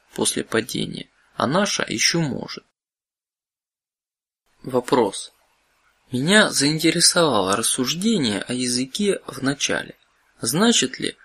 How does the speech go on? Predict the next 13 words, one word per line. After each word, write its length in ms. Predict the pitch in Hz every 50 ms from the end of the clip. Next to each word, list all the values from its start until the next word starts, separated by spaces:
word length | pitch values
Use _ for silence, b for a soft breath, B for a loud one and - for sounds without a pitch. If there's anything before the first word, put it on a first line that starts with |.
| _ _ _
что 260 | - - - - 131
вообще 580 | 120 - 131 135 139 - - - - 220 226 208
инородцы 680 | - - - 123 120 123 123 143 175 185 - - - -
опасны 600 | 104 107 - _ - 139 107 - - - - -
все-таки? 500 | - - - - - - - - - - _ _ _ _
Опасны 520 | - - - - 202 202 - - 139 117 113
для 200 | 113 123 120 117
языка 540 | 117 113 - 117 - - - 151 147 147 b b b b b b -
и, 80 | -
следовательно, 760 | 127 - 180 196 208 196 156 135 127 123 - - 117 107 104
для 280 | 104 104 107 117 123 127
бытия 520 | 117 113 123 117 - - 135 143 151 151
народа, 480 | 139 127 131 - - - - - - -